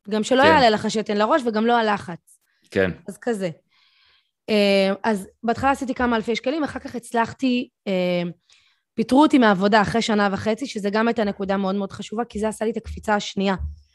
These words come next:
Speaker 1: כי עוד פעם, עם הגב לקיר, הייתי חייבת לייצר יותר,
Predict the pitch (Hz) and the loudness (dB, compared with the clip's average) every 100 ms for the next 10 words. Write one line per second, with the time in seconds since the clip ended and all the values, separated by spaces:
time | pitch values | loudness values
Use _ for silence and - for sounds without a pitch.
0 | _ 240 247 247 208 196 196 233 226 214 | _ 2 2 2 -2 -2 0 0 -2 -6
1 | 285 247 226 240 208 214 214 185 - 208 | -6 -4 -6 -4 -4 -2 -2 -4 -2 -2
2 | 185 - 240 | -2 -2 0